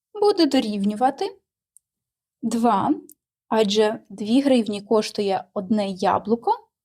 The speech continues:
помножити на А, на кількість яблук, або ж просто два а. Тоді, що я можу зробити далі? Уявімо, я хочу поділити дві сторони рівняння на два. Отже, я беру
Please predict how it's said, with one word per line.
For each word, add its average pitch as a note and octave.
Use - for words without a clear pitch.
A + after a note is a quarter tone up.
помножити D4+
на A3+
А, G#3
на F#4
кількість B3+
яблук, -
або A#3
ж A#3
просто A4+
два A3+
а. G3+
Тоді, C#4+
що -
я C#5+
можу D#4
зробити A#3
далі? -
Уявімо, B3
я C#5
хочу G4+
поділити D4+
дві B3
сторони A#3+
рівняння B4
на F4
два. G3+
Отже, C#4+
я D#4+
беру C5+